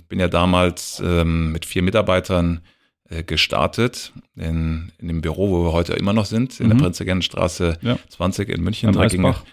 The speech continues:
Speaker 1: genau, gegen-, direkt gegenüber von der Eisbachwelle, wo die Surfer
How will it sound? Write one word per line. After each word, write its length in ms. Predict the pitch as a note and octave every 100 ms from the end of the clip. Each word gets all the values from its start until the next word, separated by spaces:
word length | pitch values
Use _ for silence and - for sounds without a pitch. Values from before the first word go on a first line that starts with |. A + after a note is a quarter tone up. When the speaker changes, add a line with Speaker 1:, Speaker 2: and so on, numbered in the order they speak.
| _
Speaker 1:
genau, 280 | - F2+ G2+
gegen-, 240 | F2+ F2
direkt 220 | - F2 -
gegenüber 240 | G2 F2
von 120 | E2
der 100 | D#2+
Eisbachwelle, 640 | E2+ - F#2+ G2 G#2+ A2+ F2+
wo 60 |
die 340 | F2 E2+ D#2+ E2 _
Surfer 560 | - - F#2+ A2 A2+